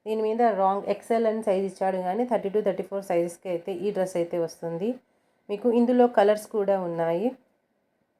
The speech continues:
ఈ డ్రెస్ వచ్చేసి మీకు, ఇందులో కలర్స్ వచ్చేసి లైట్ పింక్,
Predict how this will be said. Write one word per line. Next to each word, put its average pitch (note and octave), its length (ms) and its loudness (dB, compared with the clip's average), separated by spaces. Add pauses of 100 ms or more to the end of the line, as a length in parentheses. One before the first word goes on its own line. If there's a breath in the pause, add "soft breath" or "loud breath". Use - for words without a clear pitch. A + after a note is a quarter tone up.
(1500)
ఈ B3 80 -2
డ్రెస్ A3 280 0
వచ్చేసి A#3+ 380 2
మీకు, G3+ 480 0 (1700)
ఇందులో B3 280 4
కలర్స్ G#3+ 320 4
వచ్చేసి G3 540 -2
లైట్ G3+ 500 -2 (1300)
పింక్, B3 340 2